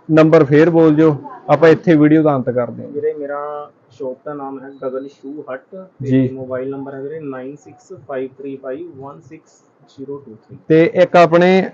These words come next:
Speaker 1: ਅਹ, ਸ਼ੌਪ ਦਾ ਮਤਲਬ ਕੀ ਕਹਿੰਦੇ ਛੁੱਟੀ ਕਿਸ ਦਿਨ ਹੁੰਦੀ ਆ, ਬੰਦ
Speaker 2: ਹਰ
Speaker 1: ਕਿਹੜੇ?
Speaker 2: ਸੋਮਵਾਰ ਵੀਰੇ ਸ਼ੌਪ ਬੰਦ ਹੁੰਦੀ ਵੀਰੇ।
Speaker 1: ਜੀ।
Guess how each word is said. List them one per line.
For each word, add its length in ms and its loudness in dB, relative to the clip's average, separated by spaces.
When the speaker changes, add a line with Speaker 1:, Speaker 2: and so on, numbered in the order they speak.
Speaker 1:
ਅਹ, 360 6
ਸ਼ੌਪ 380 4
ਦਾ 260 6
ਮਤਲਬ 260 4
ਕੀ 80 -2
ਕਹਿੰਦੇ 180 2
ਛੁੱਟੀ 360 2
ਕਿਸ 120 4
ਦਿਨ 160 2
ਹੁੰਦੀ 360 4
ਆ, 80 6
ਬੰਦ 220 4
Speaker 2:
ਹਰ 80 4
Speaker 1:
ਕਿਹੜੇ? 200 0
Speaker 2:
ਸੋਮਵਾਰ 320 -4
ਵੀਰੇ 200 -12
ਸ਼ੌਪ 320 -10
ਬੰਦ 260 -12
ਹੁੰਦੀ 240 -20
ਵੀਰੇ। 160 -20
Speaker 1:
ਜੀ। 380 4